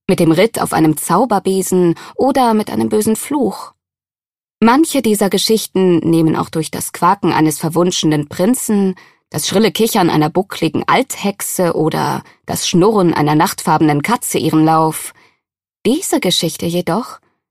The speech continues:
beginnt mit einem mächtig müden Paketboten, auch wenn ein schwarzer Kater in ihr durchaus eine Rolle spielen wird.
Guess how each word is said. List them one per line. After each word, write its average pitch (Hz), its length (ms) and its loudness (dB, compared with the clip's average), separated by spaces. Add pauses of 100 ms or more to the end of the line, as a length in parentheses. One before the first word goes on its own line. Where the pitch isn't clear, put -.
(220)
beginnt 226 400 0
mit 233 180 -2
einem 180 260 2
mächtig 247 460 -2
müden 170 300 2
Paketboten, 147 1120 -4 (680)
auch 196 300 2
wenn 165 140 4
ein 156 140 2
schwarzer 180 380 0
Kater 208 400 2
in 151 100 0
ihr 147 220 0
durchaus 165 440 -4
eine 143 160 -2
Rolle 170 260 0
spielen 156 360 -4
wird. - 340 -12